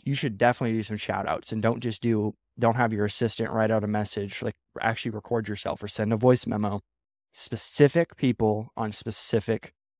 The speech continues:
things that you want replicated. So know the difference between internal communication and external marketing. Nothing worse than a church's social media right now being their announcement board for their church. The ch-, the,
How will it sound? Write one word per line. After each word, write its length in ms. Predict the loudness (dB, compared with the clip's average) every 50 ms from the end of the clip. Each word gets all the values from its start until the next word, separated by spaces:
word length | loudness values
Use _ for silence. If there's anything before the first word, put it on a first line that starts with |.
| _ -4
things 360 | 0 0 2 2 0 0 -2
that 140 | -2 -2 0
you 200 | 2 2 4 4
want 200 | 2 2 0 0
replicated. 640 | 0 0 0 -2 -4 -4 -2 -4 -4 -2 -4 -6 -6 _ _ _ _ _ _ _ _ _ _ _ _ _ _ _ _ -2
So 300 | 2 6 6 6 6 2 _ _ _ _ _ _
know 220 | 2 6 8 10 10
the 100 | 10 8
difference 340 | 8 6 6 4 2 0 0
between 340 | 0 2 2 2 2 2
internal 480 | 2 0 0 0 2 2 4 4 4 2
communication 880 | 2 2 4 4 4 2 2 2 2 2 2 2 2 0 0 0 -2 -4
and 140 | -4 -4 -4
external 480 | -4 -4 -4 -4 -4 -2 0 2 2 2
marketing. 560 | 2 2 0 0 -4 -4 -4 -4 -4 -4 -6 _ _ _ _ _ _
Nothing 460 | 0 2 2 2 4 2 0 0 0 2
worse 520 | 2 4 4 2 2 0 -2 -4 -4 -8 _ _ _ _ _ _ _ _ _ _ _
than 140 | -2 0 0
a 60 | 0
church's 440 | 0 0 0 0 0 0 -2 -2 -2
social 340 | 0 0 -2 0 0 -2 -2
media 360 | 0 0 2 4 4 4 4
right 260 | 2 0 -2 -4 -4
now 340 | -6 -6 -4 -4 -4 -4 -6 -8 _ _ _
being 220 | 2 2 4 4 4
their 180 | 2 0 0
announcement 540 | 0 0 0 -2 -2 -2 -4 -6 -6 -6 -4
board 220 | -2 -2 -2 -2 -2
for 100 | -2 -2
their 140 | -2 -2
church. 460 | -2 -2 -2 -2 -2 -2 -4 -6 -6 -8 _ _ _ _ _ _ _ _ _ _ _ _ _ _ _ -4
The 80 | -4 -4
ch-, 140 | -4 -6 -8 -6
the, 240 | -2 0 0 0